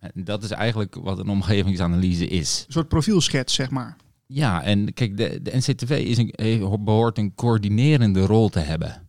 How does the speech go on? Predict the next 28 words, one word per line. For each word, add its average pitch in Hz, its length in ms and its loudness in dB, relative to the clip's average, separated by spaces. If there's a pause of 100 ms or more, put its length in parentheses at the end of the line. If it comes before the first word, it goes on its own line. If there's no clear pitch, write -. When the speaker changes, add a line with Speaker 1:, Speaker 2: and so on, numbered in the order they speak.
(140)
Speaker 1:
Het 101 260 -6
is 110 120 -4
geen 117 280 -2
uitvoerende 110 760 0
rol. 78 320 -4 (200)
En 92 180 -10
dat 101 220 -4
is 104 220 -4
eigenlijk, 107 640 -2
eh, 98 200 -4
zij 110 180 -2
hebben 110 200 4
dan 101 440 0
daarom 113 420 2
ook 110 160 -2
geen 123 180 0
juridische 110 460 0
grondslag 123 600 -2
of 104 220 -8
basis 113 560 0
of - 120 -8
geen 117 240 0
mandaat 113 640 0 (480)
om, 117 400 0
eh, 95 260 -6 (260)
dit 117 380 -4
te 104 140 -2
doen. 120 340 2